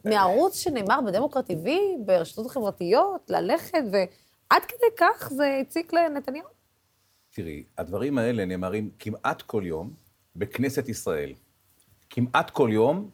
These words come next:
Speaker 2: או, או, אולי כל יום, ופשוט יש שם חסינות, אז אי אפשר לתבוע, או לפעמים מגישים תביעה, איתמר בן גביר הגיש תביעה נגד יאיר גולן, סתם הגיש תביעה, בשביל, ואז היא נדחתה בגלל שיש חסינות. מדי פעם מגישים תביעה אחד נגד השני, אבל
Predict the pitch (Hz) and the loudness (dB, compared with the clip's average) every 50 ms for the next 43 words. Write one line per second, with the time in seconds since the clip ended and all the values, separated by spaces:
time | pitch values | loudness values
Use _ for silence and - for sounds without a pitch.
0 | _ - 107 107 110 107 - 117 110 - - 131 143 156 170 165 170 - 160 147 | _ 2 4 4 4 4 4 4 4 4 6 6 6 6 6 4 4 4 4 4
1 | 120 98 87 92 - 202 - _ _ _ _ _ _ _ _ _ _ _ _ - | 4 4 2 0 -2 -6 -12 _ _ _ _ _ _ _ _ _ _ _ _ -14
2 | 78 76 120 127 - - 127 117 - 220 202 208 190 - 196 - 202 - - 170 | -2 0 0 0 2 0 0 2 2 2 2 2 0 0 -2 -2 -4 -4 -2 0
3 | 135 107 95 117 - - - - - _ _ _ _ _ - - 98 151 165 - | 0 2 0 0 -2 -6 -14 -20 -20 _ _ _ _ _ -2 0 0 0 0 2
4 | - 151 143 120 104 95 104 98 95 110 139 - 131 113 107 104 104 117 131 151 | 2 2 2 2 2 4 4 6 6 6 6 6 6 6 4 4 4 2 2 2
5 | 139 123 117 - 147 143 120 107 120 131 131 131 131 123 131 123 123 117 113 113 | 2 2 0 0 0 -2 0 2 4 6 6 6 6 4 2 0 2 2 4 4
6 | 101 107 107 98 87 101 92 90 82 101 95 - - 101 98 95 95 95 87 85 | 4 2 2 0 0 -2 -2 -2 -2 -4 -6 -4 -2 0 2 4 4 2 2 0
7 | 80 87 80 82 85 87 82 104 123 135 135 131 123 117 113 - - - - - | -4 -2 -2 0 0 2 2 4 4 4 4 4 2 -2 -4 -8 -12 -4 0 2
8 | 151 139 127 117 107 95 110 110 - - 180 196 202 202 196 170 127 - 143 131 | 2 2 2 0 0 -2 -4 -6 -6 -2 0 2 4 4 2 2 -2 -6 -6 0
9 | 120 123 117 120 131 139 127 - 147 - 190 180 151 135 120 113 - 113 - 120 | 2 2 2 2 0 -2 -2 -4 -2 0 2 2 2 2 0 0 -2 -4 -6 -6
10 | - - 101 85 80 104 113 - - - - - - - - _ - 131 147 160 | -6 -4 -4 -4 -4 -6 -6 -8 -14 -20 -20 -20 -20 -20 -14 _ -2 0 2 2
11 | 160 160 139 127 113 110 107 - 139 127 120 113 113 120 120 104 - - 110 101 | 4 4 4 4 2 2 0 0 0 0 2 2 4 4 4 4 4 2 2 2
12 | 104 101 104 90 92 - - 92 101 131 175 190 - 101 101 104 104 104 | 2 0 0 0 -2 -2 -2 -2 0 2 2 2 2 4 4 4 4 4